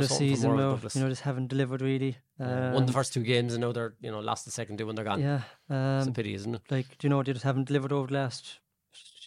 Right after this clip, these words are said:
Speaker 2: you could say last decade, really.
Speaker 1: Yeah,
Speaker 2: You
Speaker 1: they,
Speaker 2: know,
Speaker 1: they've
Speaker 2: they've,
Speaker 1: threatened a few times. They've had
Speaker 2: they,
Speaker 1: loads of
Speaker 2: they
Speaker 1: good
Speaker 2: have
Speaker 1: one-off
Speaker 2: threatened,
Speaker 1: performances
Speaker 2: yeah.
Speaker 1: or
Speaker 2: But
Speaker 1: even
Speaker 2: they
Speaker 1: two
Speaker 2: just, they,
Speaker 1: games in
Speaker 2: they
Speaker 1: a
Speaker 2: just
Speaker 1: row.
Speaker 2: haven't been able to get it together, really, whether, um, that's a combination of reasons,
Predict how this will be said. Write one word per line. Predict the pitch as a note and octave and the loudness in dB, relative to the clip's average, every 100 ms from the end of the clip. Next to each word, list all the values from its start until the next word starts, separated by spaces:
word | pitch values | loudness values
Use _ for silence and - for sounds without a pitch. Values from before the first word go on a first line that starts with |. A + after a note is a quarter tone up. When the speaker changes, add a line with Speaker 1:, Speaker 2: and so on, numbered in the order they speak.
| - | -20
Speaker 2:
you | - | -20
could | - | -10
say | A#2+ | -8
last | A2+ A2 - | -6 -8 -10
decade, | - B2+ F#3 | -6 0 0
really. | B2 A#2+ D#3 A#2 | 0 0 -2 -2
Speaker 1:
Yeah, | G#2 G2 | -4 -6
Speaker 2:
You | G#2 | 2
Speaker 1:
they, | C#3 | 4
Speaker 2:
know, | C#3+ | 6
Speaker 1:
they've | C#3+ | 6
Speaker 2:
they've, | B2+ | 4
Speaker 1:
threatened | - - D3 | 0 -2 -8
a | |
few | A#2+ D3 | -4 -2
times. | C3+ C3+ D3+ | 0 0 0
They've | C3+ | -2
had | |
Speaker 2:
they, | C3 | -2
Speaker 1:
loads | C#3+ C3 | -2 -2
of | - | 2
Speaker 2:
they | C#3+ | 4
Speaker 1:
good | |
Speaker 2:
have | C3+ | 8
Speaker 1:
one-off | D3+ C3+ - | 10 10 8
Speaker 2:
threatened, | C#3+ | 4
Speaker 1:
performances | B2+ A#2+ C#3 B2 A#2 | 4 6 4 2 -2
Speaker 2:
yeah. | |
Speaker 1:
or | C#3 | -2
Speaker 2:
But | |
Speaker 1:
even | - | 4
Speaker 2:
they | D3+ | 4
Speaker 1:
two | |
Speaker 2:
just, | C3 | 6
they, | C3 | 4
Speaker 1:
games | G#2+ | 4
in | A2+ | 0
Speaker 2:
they | |
Speaker 1:
a | C3 | 2
Speaker 2:
just | C3 | 4
Speaker 1:
row. | |
Speaker 2:
haven't | D3+ D3 | 4 4
been | C#3 | 4
able | D3 C3+ C3 | 4 2 0
to | C#3 C3+ B2+ | 0 0 0
get | C#3+ C3 | -2 -2
it | C3+ | -2
together, | C3+ C3+ | 0 0
really, | B2+ C3 C3 B2 - C3+ | 2 0 0 -4 -8 -6
whether, | C3 C3 B2+ B2 | -2 0 -2 0
um, | B2+ B2+ B2 C#3 - | 0 0 -2 -4 -8
that's | C3+ | -8
a | - | -2
combination | B2+ B2+ C3 C#3+ | 0 0 0 2
of | |
reasons, | C3+ B2+ A#2+ | 2 0 -4